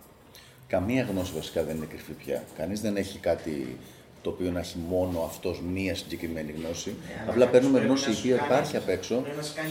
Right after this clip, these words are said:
Speaker 1: και τη
Speaker 2: point
Speaker 1: φτιάχνουμε.
Speaker 2: direction. Δηλαδή, πρέπει να είναι, ποια είναι τα odds να βρεις εσύ τώρα μόνος σου ένα βιβλίο για να το διαβάσεις;
Speaker 1: Έχουμε παρακάτω ερωτήσεις για το mentoring, ε, καθώς και επίσης αυτά υπάρχουν σε μορφή suggestions και recommendations.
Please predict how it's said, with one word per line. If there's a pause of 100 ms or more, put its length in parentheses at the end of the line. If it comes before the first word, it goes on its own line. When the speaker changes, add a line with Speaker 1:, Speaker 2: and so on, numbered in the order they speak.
Speaker 1:
και
τη
Speaker 2:
point
Speaker 1:
φτιάχνουμε.
Speaker 2:
direction. (340)
Δηλαδή, (100)
πρέπει
να
είναι, (100)
ποια
είναι
τα (120)
odds
να
βρεις
εσύ
τώρα (120)
μόνος
σου (640)
ένα
βιβλίο
για
να
το (100)
διαβάσεις;
Speaker 1:
Έχουμε
παρακάτω (260)
ερωτήσεις
για
το (100)
mentoring, (640)
ε,
καθώς
και
επίσης
αυτά
υπάρχουν
σε
μορφή (140)
suggestions
και
recommendations.